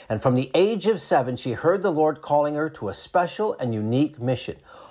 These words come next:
Although they would later think much differently, her parents were not in favor of their daughter joining a religious community.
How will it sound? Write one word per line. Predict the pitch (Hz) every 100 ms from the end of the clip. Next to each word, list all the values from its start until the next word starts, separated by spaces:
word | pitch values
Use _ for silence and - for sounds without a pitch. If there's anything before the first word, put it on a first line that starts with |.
| - -
Although | 147 147 127 170 233
they | 214
would | 165 147
later | 123 151 185 185
think | 170 151 113
much | 143 143 107 107
differently, | 202 190 160 104 95
her | 101 147 143
parents | 143 196 233 185 131
were | 127
not | 120 120 143 202
in | 240
favor | 208 - 220 208 110
of | 104
their | 104 135
daughter | 131 156 156
joining | 139 151 151 151
a | 151
religious | 147 151 156 147 -
community. | 139 147 165 117 -